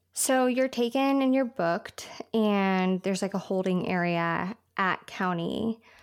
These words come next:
Um, so they run your fingerprints,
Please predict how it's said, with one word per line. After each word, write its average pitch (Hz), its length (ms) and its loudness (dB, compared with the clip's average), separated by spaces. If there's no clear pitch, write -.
Um, 208 800 0
so - 160 -4
they 208 140 0
run 196 180 2
your 196 100 2
fingerprints, 196 1080 -2